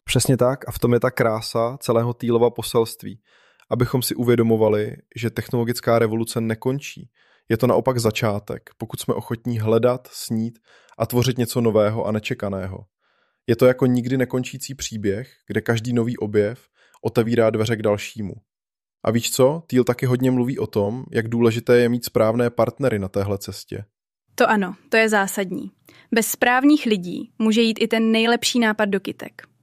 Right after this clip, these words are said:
Speaker 2: Ale jak vlastně najdeš lidi, kteří budou sdílet tvou vizi a budou opravdu k něčemu přispívat?
Speaker 1: Tohle je podle mě asi jeden z nejtěžších úkolů.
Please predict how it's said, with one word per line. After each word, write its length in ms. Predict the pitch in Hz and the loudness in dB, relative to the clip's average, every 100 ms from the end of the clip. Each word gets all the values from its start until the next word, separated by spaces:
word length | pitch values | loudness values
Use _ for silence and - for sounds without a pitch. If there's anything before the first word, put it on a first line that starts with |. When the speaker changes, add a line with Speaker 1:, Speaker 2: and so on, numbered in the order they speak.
| - | -2
Speaker 2:
Ale 180 | 220 214 | 2 4
jak 160 | 214 240 | 4 4
vlastně 340 | 330 - 349 | 2 4 4
najdeš 380 | 277 240 240 - | 6 4 2 2
lidi, 260 | 220 196 | 0 -2
kteří 300 | 208 214 214 | -2 -2 0
budou 260 | 202 214 208 | 0 2 2
sdílet 420 | 196 202 202 196 | 0 0 0 -2
tvou 260 | - 208 202 | -2 -2 0
vizi 360 | 196 190 160 - | -2 -4 -8 -6
a 80 | 214 | -4
budou 300 | 196 208 202 | 0 2 2
opravdu 520 | - 208 - 202 190 | 0 -2 0 0 0
k 80 | 196 | -4
něčemu 360 | 202 - 202 196 | -4 -4 -6 -6
přispívat? 580 | - - - - - - - _ _ _ _ | -6 -8 -8 -8 -10 -14 -20 _ _ _ _
Speaker 1:
Tohle 280 | - 113 131 | -2 4 6
je 40 | 123 | 4
podle 260 | 123 123 | 2 2
mě 160 | 123 123 | 2 0
asi 220 | 113 - | -4 -2
jeden 180 | 120 120 | 0 0
z 80 | 113 | 0
nejtěžších 480 | 120 120 - 117 | -2 -2 -10 -12
úkolů. 420 | - - 110 98 | -16 -4 -4 -4